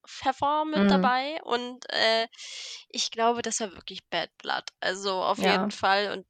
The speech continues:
Speaker 1: ähm, nicht so schön, obwohl ich mir tatsächlich vorstellen kann, dass es auch bei den anderen Figuren der Reihe vielleicht so sein könnte, so.
Speaker 2: Mhm.
Speaker 1: Je nachdem, in welche Situation du sie vielleicht
Speaker 2: Ja,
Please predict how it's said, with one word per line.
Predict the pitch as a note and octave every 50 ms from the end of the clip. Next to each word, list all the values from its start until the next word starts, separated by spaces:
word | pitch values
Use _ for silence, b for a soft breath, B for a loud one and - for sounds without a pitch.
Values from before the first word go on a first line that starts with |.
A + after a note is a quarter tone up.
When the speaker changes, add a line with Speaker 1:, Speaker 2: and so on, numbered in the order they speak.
| - - -
Speaker 1:
ähm, | - - F3+ F3+ F#3 F#3+ G3
nicht | G#3+ A#3+ - - - - _
so | - A3 A3+ A#3 B3 C#4+ E4 F#4
schön, | F#4 - - - D#4 D4 D#4 F4 G4 F4
obwohl | - B3 - - B3+ D4
ich | D4+
mir | D#4+ D#4+
tatsächlich | D4 C4+ - B3 B3+ - B3+ -
vorstellen | - B3 A3+ A#3 A#3 - A#3+ A3+
kann, | A3+ - A#3+ A3
dass | G#3 G#3 G#3
es | F#3+ -
auch | - -
bei | - F#3+
den | F3+ - -
anderen | - - F#3+ F#3 F3+ F#3+
Figuren | - - F3 - C#3+ C#3+ F#3 G#3
der | A3 G#3+ F#3 G3
Reihe | G#3 F#3 G3 G3+
vielleicht | - - F3+ E3+ E3 F3+ - -
so | - F3
sein | E3 E3+ E3+ - - E3 -
könnte, | - - E3+ E3 E3+ E3 - E3+
so. | E3 - -
Speaker 2:
Mhm. | G#3 G#3 G3+ G3+ G3 F#3+ F#3+ G3 G#3
Speaker 1:
Je | C#4+ D#4+ E4
nachdem, | E4 E4 D#4+ C#4 - C4+ B3+ C4 C4+ C4
in | A#3+ G#3+
welche | G3+ A3+ A#3 C4+ C4+
Situation | B3 A3+ - _ C4+ C4 C4 - - - - F#3+ F3+ F3+ F3 F3 F3+ F#3
du | - F#3 F3+
sie | E3+ F3 F3 -
vielleicht | - - F3+ E3+ E3+ E3+ F3
Speaker 2:
Ja, | F3+ F3+ F3+ G3+ A#3+